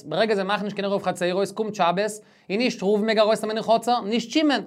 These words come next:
ווייל דער חצר געהערט צו ראובן מיט שמעון, און דער שטוב איז פרטי פאר יעדן איינעם.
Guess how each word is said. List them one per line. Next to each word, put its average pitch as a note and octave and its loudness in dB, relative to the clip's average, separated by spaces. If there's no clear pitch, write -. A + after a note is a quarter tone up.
ווייל G3 6
דער G3 4
חצר A#3+ 4
געהערט A3 6
צו G3 0
ראובן G#3+ 6
מיט A3 6
שמעון, F3 0
און B2+ -8
דער C3+ -2
שטוב C4+ 2
איז G3 -2
פרטי A3 2
פאר G3+ -4
יעדן A3+ 4
איינעם. C#4 2